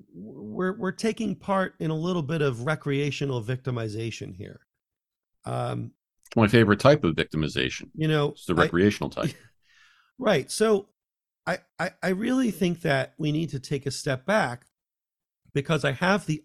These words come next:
Speaker 1: article that details more of the story. So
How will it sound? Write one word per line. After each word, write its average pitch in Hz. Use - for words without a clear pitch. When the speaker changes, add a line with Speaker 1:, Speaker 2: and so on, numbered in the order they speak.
Speaker 1:
article 123
that 143
details 143
more 123
of 120
the 131
story. 214
So 175